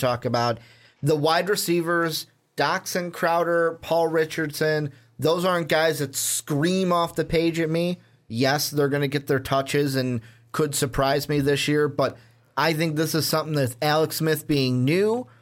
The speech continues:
he likes that safety blanket of the tight end. Jordan Reed will be the main, but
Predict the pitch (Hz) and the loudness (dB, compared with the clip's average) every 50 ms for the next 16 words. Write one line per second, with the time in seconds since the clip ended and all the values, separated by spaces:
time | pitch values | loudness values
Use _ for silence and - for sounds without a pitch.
0 | _ _ _ _ _ _ - 143 131 135 127 131 151 160 151 - - 170 160 147 | _ _ _ _ _ _ 0 2 2 2 4 4 2 2 2 0 0 0 0 0
1 | 143 - - 165 165 156 160 165 165 151 151 156 160 160 156 156 160 151 143 131 | -2 -2 -2 0 0 0 0 -2 -2 0 0 0 0 0 0 0 0 0 0 0
2 | 139 131 - - 160 151 147 143 147 156 170 175 185 190 196 208 196 - - - | 0 -2 0 0 0 2 2 2 2 2 2 2 0 0 -2 -6 -10 -12 -18 -20
3 | _ _ - 127 117 120 151 170 185 196 190 190 180 170 160 175 202 208 208 190 | _ _ -12 -6 -2 0 2 2 2 2 0 0 -2 -2 -2 0 0 0 0 0
4 | 175 175 180 170 165 185 175 151 151 147 165 196 220 214 202 196 190 180 - - | 0 0 0 0 0 0 0 0 0 2 2 2 2 2 0 0 -2 -4 -4 -2
5 | 147 139 139 | -2 -2 -2